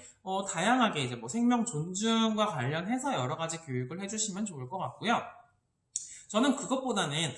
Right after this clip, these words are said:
이제 배척을 당하거나 조금 소심하거나 친구들이랑 잘 못 어울리는 요쪽으로 접근을 해서 말씀드리고자 합니다. 우선, 어, 친구들을 사귀는 것도 사실 자신감이 되게 중요해요. 그래서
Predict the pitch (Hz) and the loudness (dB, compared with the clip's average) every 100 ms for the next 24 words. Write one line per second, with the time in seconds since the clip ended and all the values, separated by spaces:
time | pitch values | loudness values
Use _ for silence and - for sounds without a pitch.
0 | - 170 175 175 269 254 247 - 139 190 | -10 -2 0 4 4 4 0 0 0 2
1 | 226 156 180 214 208 196 190 214 214 226 | 0 0 -2 -4 -4 -8 -6 -4 0 2
2 | 180 143 135 120 123 131 208 220 202 185 | 2 0 -4 -2 -2 -2 -2 -2 -4 -6
3 | 175 170 139 127 151 262 233 208 190 190 | -4 -4 -2 -2 0 2 4 2 0 -2
4 | 147 135 262 254 190 143 123 - 147 127 | -4 -4 -2 -2 -4 -6 -8 -6 -6 -6
5 | 131 214 175 - - - 113 123 156 135 | -2 0 0 -4 -18 -10 -4 -2 -2 -4
6 | 113 120 123 113 87 - - - - _ | -6 -8 -6 -8 -10 -20 -20 -20 -20 _
7 | 185 233 220 185 - 127 135 - 277 302 | 4 6 8 6 4 -2 2 2 2 0
8 | 302 285 247 185 185 - 269 330 302 196 | 0 0 0 0 2 2 0 0 -2 -4
9 | 147 185 220 214 196 - 147 - 285 285 | -6 -6 -4 -4 -6 -6 0 2 2 2
10 | 233 170 120 113 - 127 160 117 101 113 | 0 -2 -6 -8 -8 -4 -2 -2 -4 -8
11 | 110 131 214 - | -6 4 4 4